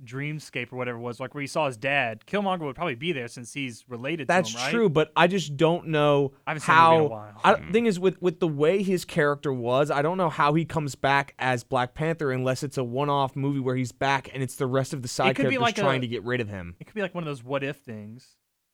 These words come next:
Speaker 2: Th-, they have a series of that
Speaker 1: I know,
Speaker 2: already.
Speaker 1: that's what I'm saying. It could be part
Speaker 2: I
Speaker 1: of
Speaker 2: don't
Speaker 1: that.
Speaker 2: know.
Speaker 1: I'm not really sure.
Speaker 2: It's,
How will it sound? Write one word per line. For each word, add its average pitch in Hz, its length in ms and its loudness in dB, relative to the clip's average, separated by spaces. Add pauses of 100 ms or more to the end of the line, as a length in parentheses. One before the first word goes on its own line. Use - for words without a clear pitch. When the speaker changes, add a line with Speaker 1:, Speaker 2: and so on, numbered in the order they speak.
(220)
Speaker 2:
Th-, 180 140 0
they 190 120 2
have 220 160 6
a 214 60 -4
series 127 320 -2
of 101 80 -12
that 101 120 -6
Speaker 1:
I 180 120 0
know, 180 100 0
Speaker 2:
already. 147 120 -2
Speaker 1:
that's 135 140 -8
what 135 40 -14
I'm 127 60 -14
saying. 123 240 -10
It 117 100 -16
could 147 140 -12
be 131 160 -10
part 135 180 -6
Speaker 2:
I 165 40 -2
Speaker 1:
of 180 60 0
Speaker 2:
don't 151 80 -4
Speaker 1:
that. 131 120 0
Speaker 2:
know. 101 100 -6
Speaker 1:
I'm 165 80 -6
not 175 60 0
really 160 180 -2
sure. 127 340 -6 (160)
Speaker 2:
It's, 233 280 0